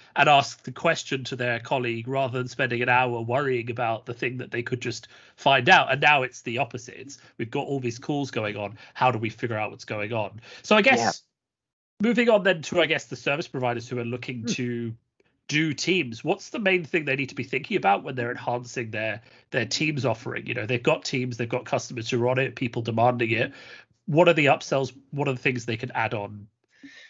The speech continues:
Speaker 2: Yeah, look, I, I think from a kind of service provider perspective, um, we, you know, we've been talking a lot about, um, you know, bringing voice and calling into Teams. It's a really important part of,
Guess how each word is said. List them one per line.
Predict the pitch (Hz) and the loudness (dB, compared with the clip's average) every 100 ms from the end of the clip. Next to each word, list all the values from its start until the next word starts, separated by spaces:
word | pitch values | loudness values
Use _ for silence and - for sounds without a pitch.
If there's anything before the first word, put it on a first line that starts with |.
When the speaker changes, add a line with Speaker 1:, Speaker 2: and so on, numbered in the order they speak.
| - _ _ _ _ | -20 _ _ _ _
Speaker 2:
Yeah, | - 202 196 | 6 6 6
look, | 190 | 4
I, | 220 196 | 4 4
I | 190 | 2
think | 196 208 185 | 2 -6 -4
from | 175 147 | -2 0
a | 143 | 0
kind | - 147 | -2 -6
of | |
service | - 143 143 | 0 0 0
provider | - 131 131 123 | -6 4 4 4
perspective, | - - - 117 _ 123 117 113 - | -2 -6 -2 -2 _ -2 0 -2 -2
um, | 113 110 107 107 | -2 0 -4 -6
we, | - 139 151 | 0 0 2
you | |
know, | 131 | 0
we've | 120 135 | 2 0
been | 131 | -2
talking | - 143 - 127 | 2 0 2 0
a | 117 | 2
lot | 120 117 | 2 2
about, | 117 113 110 - 123 | 4 4 2 0 -2
um, | 113 110 104 - | -2 -2 -6 -2
you | 135 | 0
know, | 113 101 | 0 -2
bringing | 127 135 127 117 113 | 0 0 2 -2 -4
voice | - 117 127 120 - | -4 0 0 0 -4
and | 110 101 | -6 -6
calling | - - 131 135 127 123 | -8 -2 0 2 2 0
into | 120 120 | -2 -4
Teams. | - - 127 120 98 | -10 -6 -2 0 -2
It's | - - 117 | -4 -6 -6
a | |
really | 127 147 123 | 0 2 4
important | 110 - 123 113 - | 2 2 0 0 -2
part | 127 120 | 4 4
of, | 110 | 4